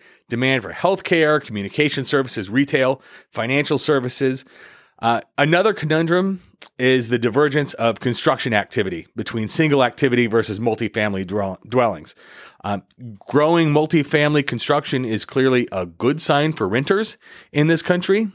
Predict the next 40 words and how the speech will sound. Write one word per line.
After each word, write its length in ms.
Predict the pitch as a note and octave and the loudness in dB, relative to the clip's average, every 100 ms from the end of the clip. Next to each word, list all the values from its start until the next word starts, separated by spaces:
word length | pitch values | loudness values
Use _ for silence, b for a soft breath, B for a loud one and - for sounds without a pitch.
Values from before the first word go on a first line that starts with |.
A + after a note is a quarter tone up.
| - | -8
And 140 | A2 | -2
I'll 200 | G#2+ A2 | 0 0
try 200 | - C3+ | 0 0
and 120 | A2+ | 0
pro-, 200 | - B2 | 0 0
post 340 | - C#3+ C3+ C3+ | 0 -2 0 0
to 60 | |
one 120 | B2 | 2
of 80 | A#2 | 2
the 60 | G#2+ | 2
multifamily 720 | B2+ B2+ A2+ A#2+ A#2+ A#2+ A2+ B B B B _ - | 0 0 -2 0 2 2 -2 B B B B _ -6
construction 920 | B2+ A2 - C#3 - B2 A2 G#2 G#2 | -4 -2 0 0 0 -2 0 -4 -8
charts 380 | - - A2+ G#2+ | -4 0 0 0
that 120 | A2+ | -2
we've 260 | G2+ G#2+ F#2 | 0 -2 0
got. 300 | G2 G2 - B B B - | 2 2 -2 B B B -2
But 160 | B2+ | -2
growth 380 | C3 D3+ E3 E3 | 2 2 2 0
in 100 | C3+ | -2
condo 460 | - C3+ C#3 D3 C3 | 0 0 2 2 0
and 80 | |
apartment 380 | G#2+ - C3+ B2+ | -2 0 -2 -2
construction 640 | B2+ G#2+ C3 A#2 A#2 G#2+ A2 b b b b b | -8 -2 -2 0 -4 -6 -10 b b b b b
means 220 | B2 C#3 | -2 -2
the 100 | A#2+ | -2
supply 420 | A#2+ B2+ - C#3 C#3 | -2 -2 -2 0 0
of 80 | B2 | 0
multifamily 680 | C3 F3 E3+ D#3+ D3 B2+ | 0 0 0 0 2 2
units 320 | B2+ C3+ D3+ | 2 0 -2
is 120 | G#2+ A2 | -4 -4
gonna 180 | A2+ | -4
increase 420 | G#2 F#2 - C#3+ E3 | -6 -6 0 0 0
this 180 | D#3 | -2
year 160 | D#3+ D3 | 2 2
as 120 | B2+ | 2
more 160 | A#2 A2+ | 2 0
projects 580 | - - A#2 B2+ C#3 - | -2 -2 0 2 -2 -2
come 220 | A#2 G#2 | -6 -4
to 60 | |
market, 460 | F#2+ G#2 A#2+ D#3+ - | -2 -2 0 -2 -4